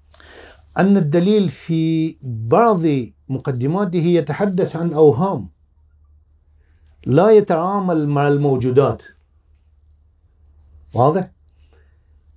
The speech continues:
آه، من هذه الأوهام أن المتكلمين يزعمون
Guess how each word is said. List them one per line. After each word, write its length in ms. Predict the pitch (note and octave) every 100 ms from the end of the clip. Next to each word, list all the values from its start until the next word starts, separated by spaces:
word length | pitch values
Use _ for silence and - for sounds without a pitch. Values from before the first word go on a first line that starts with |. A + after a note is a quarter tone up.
| _ _ _ -
آه، 200 | C#3+ C#3+
من 200 | D#3+ E3+
هذه 240 | F#3+ A3+ G#3
الأوهام 420 | F3 A#2 B2+ B2+
أن 140 | D3 D3
المتكلمين 760 | C#3 C3 C#3 C#3 C3+ E3 F3
يزعمون 600 | C#3 A2 A#2 B2+ A#2 G#2